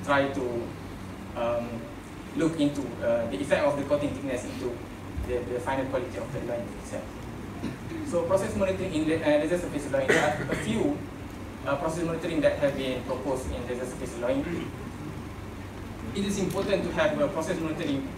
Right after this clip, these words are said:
because in laser surface alloying, the, the, all the parameters that we are, we, we set into the system, we need to, uh, to have a feedback control system into the,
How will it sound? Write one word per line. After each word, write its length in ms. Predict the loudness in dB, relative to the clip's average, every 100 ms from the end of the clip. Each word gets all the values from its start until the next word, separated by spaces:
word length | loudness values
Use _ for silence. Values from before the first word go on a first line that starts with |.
| -8
because 360 | -4 0 0 -2 -8 -8 -8 -10 -10 -10 -10 -10 -4
in 140 | 2
laser 200 | 4 6
surface 300 | 6 4 4
alloying, 480 | 6 8 8 6 2
the, 80 | 4
the, 480 | 2 4 4 4 0 -4 -6 -8 -8 -8 -8 -8 4
all 160 | 8 8
the 80 |
parameters 520 | 8 6 6 4 0 6
that 220 | 4 6
we 120 | 4
are, 260 | 6 4 2
we, 240 | 0 -2 -4 -6 -8
we 80 | -6
set 320 | 2 4 4
into 180 | 4 0
the 80 | -2
system, 520 | -4 -4 -4 -4 -4
we 60 | 2
need 180 | 2 2
to, 800 | -2 -4 -4 -8 -10 -10 -10 0
uh, 420 | 8 12 12 10 6
to 60 |
have 180 | 6 8
a 60 | 8
feedback 380 | 8 8 8
control 260 | 6 4 4
system 420 | 4 2 2 0 -2 -8 -6
into 220 | -2 2 2
the, 260 | 4 2